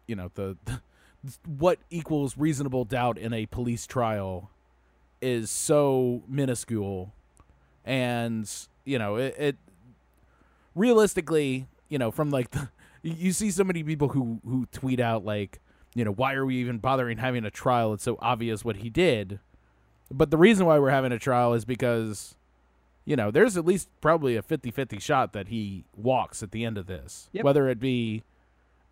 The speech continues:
Speaker 1: from this actual, this part of the trial itself, or whether it be on appeal based off of things that are happening beyond the scope of what was just in the video that everybody saw and the horrific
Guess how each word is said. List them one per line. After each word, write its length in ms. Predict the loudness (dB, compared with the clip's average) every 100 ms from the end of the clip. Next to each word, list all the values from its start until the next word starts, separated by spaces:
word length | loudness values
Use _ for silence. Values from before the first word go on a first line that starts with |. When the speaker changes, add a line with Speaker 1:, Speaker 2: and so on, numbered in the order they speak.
| _ _
Speaker 1:
from 220 | 4 4
this 160 | 4 0
actual, 720 | 0 -2 -2 0 0 -2 -8 _ _
this 180 | -4 -2
part 220 | 4 4
of 40 | 4
the 60 | 2
trial 320 | 2 2 2
itself, 420 | -2 -2 -2 -2
or 180 | 0 0
whether 300 | 2 0 0
it 80 | -2
be 160 | -4
on 220 | -2 -2 -2
appeal 640 | -2 0 0 0 -2 -6 _ _ _ _ 0
based 240 | 0 4
off 240 | 4 4 2
of 140 | -4
things 260 | -2 -2 -2
that 100 | -2
are 60 |
happening 540 | 0 0 0 -2 -2 -2
beyond 380 | -2 -2 -2 -2
the 60 |
scope 400 | -4 -2 -2 -2
of 200 | -4 -4
what 260 | 0 -2 -2
was 680 | -2 -2 -2 -4 -8 -14 -20 _ _ _ _ _ _ _
just 340 | -4 0 0 -2
in 140 | -4
the 80 | -2
video 480 | -2 0 0 0 -2
that 160 | -4
everybody 500 | -6 -6 -6 -6 -8
saw 380 | -8 -8 -8 -10 -20 _ _ _ _ -6
and 180 | -4
the 280 | -4 -4 -4
horrific 420 | -2 2 2 0